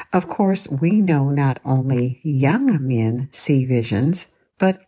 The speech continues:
old men too. Specifically, John the Apostle was approximately eighty years old, according to some, when he wrote the book of Revelation. John states that he was, quote,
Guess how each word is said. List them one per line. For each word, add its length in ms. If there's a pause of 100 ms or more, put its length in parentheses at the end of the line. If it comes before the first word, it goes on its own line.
(100)
old 400
men 440
too. 460 (840)
Specifically, 880 (380)
John 440
the 140
Apostle 720 (260)
was 240
approximately 1200
eighty 500
years 480
old, 380
according 560
to 180
some, 600 (240)
when 200
he 200
wrote 480
the 140
book 400
of 240
Revelation. 800 (680)
John 340
states 460
that 160
he 220
was, 320
quote, 500